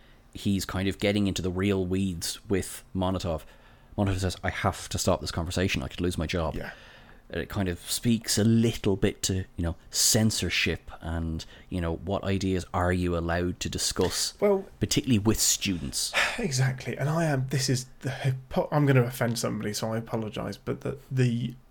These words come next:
Speaker 2: hypocrisy of the institution of the church and a lot of religions.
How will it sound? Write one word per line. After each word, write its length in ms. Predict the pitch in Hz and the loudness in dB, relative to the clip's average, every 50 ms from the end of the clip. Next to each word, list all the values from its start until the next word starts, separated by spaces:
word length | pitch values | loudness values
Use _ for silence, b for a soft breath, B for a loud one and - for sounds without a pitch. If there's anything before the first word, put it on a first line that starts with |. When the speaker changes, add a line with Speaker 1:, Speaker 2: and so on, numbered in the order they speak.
| - - - - - | -20 -20 -20 -16 -8
Speaker 2:
hypocrisy 960 | - 127 120 131 - - - - 180 180 - - - 143 - - 147 143 139 - | -4 -4 -4 -4 -4 -8 -4 -4 -4 -4 -4 -4 -4 -2 0 2 2 2 2 2
of 160 | - 120 113 | 0 -2 -2
the 160 | 123 120 120 | -2 -2 -2
institution 1000 | - 135 123 113 - - - 127 - - 123 120 113 - - 123 120 110 104 107 - | 0 0 0 0 -2 -6 -6 -6 -2 0 0 0 -2 -2 -4 -4 -4 -4 -4 -6 -6
of 200 | - 113 98 - - - - _ - - _ - _ - - - - | -6 -8 -8 -8 -14 -20 -20 _ -20 -20 _ -20 _ -20 -18 -10 -10
the 80 | 127 | -8
church 520 | - - - - 123 120 - - - - - - | -6 -4 -2 -2 0 -2 -2 -4 -6 -10 -8 -6
and 100 | 123 113 | -4 -4
a 60 | 107 | -2
lot 240 | 104 110 113 120 - | -2 2 2 2 2
of 160 | 120 107 110 | 0 -2 -2
religions. 640 | 113 104 107 107 107 - - 113 117 117 - - | -2 -2 0 -2 -2 -4 -6 -6 -6 -6 -8 -10